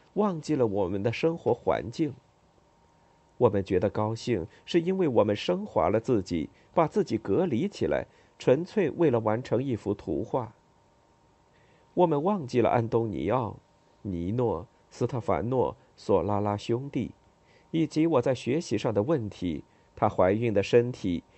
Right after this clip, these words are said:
还有我们之间紧张的关系。时间好像停止了，我们被隔离在一个独立的空间里，那里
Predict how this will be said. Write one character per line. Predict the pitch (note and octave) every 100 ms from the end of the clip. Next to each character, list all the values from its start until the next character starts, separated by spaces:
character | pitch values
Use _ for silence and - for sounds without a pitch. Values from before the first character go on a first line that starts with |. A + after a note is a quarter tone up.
| - -
还 | D3
有 | F#3
我 | F3+ C#3+
们 | G#2+
之 | A#2 C#3+
间 | C#3+ C3+
紧 | - F#2
张 | A2+ C3+
的 | G#2+
关 | A2+ C3 C#3+
系。 | - - - _ _ _ _ _ _ _ _ _ _
时 | - A2+ A2
间 | A#2 A2
好 | A2 G2+
像 | F#2 G#2
停 | - E2 F#2
止 | B2+ F2 G1+
了， | G#1 - _ _ _ _ -
我 | D#3
们 | B2+ A#2+
被 | F3
隔 | D3+ B2 F3+
离 | D3+
在 | D#3 D#3+
一 | A#2+
个 | C#3+
独 | E3 G#2+ C3
立 | A3 D3+
的 | F#2
空 | - A#2
间 | G#2+ A2 G2+
里， | F#2+ D#2+ - _ _ _ _ _ _ _ _
那 | A2+ G2 F#2
里 | E2+ D#2 D#2